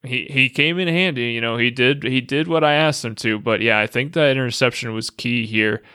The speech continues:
But, um, yeah, both of our, both of our twenty twelve kickers were perfect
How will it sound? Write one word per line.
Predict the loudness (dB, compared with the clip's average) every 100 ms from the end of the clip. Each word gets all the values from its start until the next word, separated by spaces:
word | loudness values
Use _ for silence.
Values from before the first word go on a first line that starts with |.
| -20 -20 _
But, | 0 0 2
um, | 2 2 2
yeah, | 2 2
both | 2 2 2
of | 2
our, | 4 4
both | 2 0 2
of | 2
our | 4 2
twenty | 0 -2 0 0
twelve | 2 0 0
kickers | -2 0 0 0 -2
were | -4
perfect | 0 2 2 2 -2